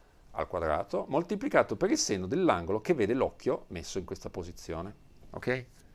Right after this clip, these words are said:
Eh, notate che questa pupilla d'uscita è quella che, se per esempio voi avete un binocolo e, mm, lo puntate contro un foglio di carta bianco, giusto anche a un metro di distanza, insomma, senza, anche da vicino, non c'è problema, non dovete guardarlo,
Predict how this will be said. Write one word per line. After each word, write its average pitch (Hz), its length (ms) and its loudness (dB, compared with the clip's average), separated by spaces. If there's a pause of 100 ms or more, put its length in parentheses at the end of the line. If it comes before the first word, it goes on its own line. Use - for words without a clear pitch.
(520)
Eh, 104 160 -2
notate 127 320 2
che 113 100 -2
questa 113 300 0
pupilla 139 340 2
d'uscita 113 420 0
è 107 60 -4
quella 104 280 2
che, 98 500 2
se - 140 -16
per 101 120 -4
esempio 104 240 0
voi 107 80 4
avete 110 200 2
un 98 100 -4
binocolo 92 640 -2 (300)
e, 101 400 4
mm, 92 180 -4
lo 107 120 -2
puntate 107 460 0
contro 101 300 -2
un 92 80 -6
foglio 101 240 0
di 95 100 -2
carta 98 320 -2
bianco, 92 560 0 (360)
giusto 95 260 -2
anche 90 200 0
a 85 80 4
un 80 100 -2
metro 90 260 -4
di 78 100 -8
distanza, 82 420 -6
insomma, 82 320 -8
senza, 85 420 -8
anche 92 200 -8
da 85 80 -4
vicino, 87 380 -4
non 82 120 -8
c'è 92 160 -6
problema, 85 400 -2
non 73 140 -12
dovete 82 240 -6
guardarlo, 85 640 -4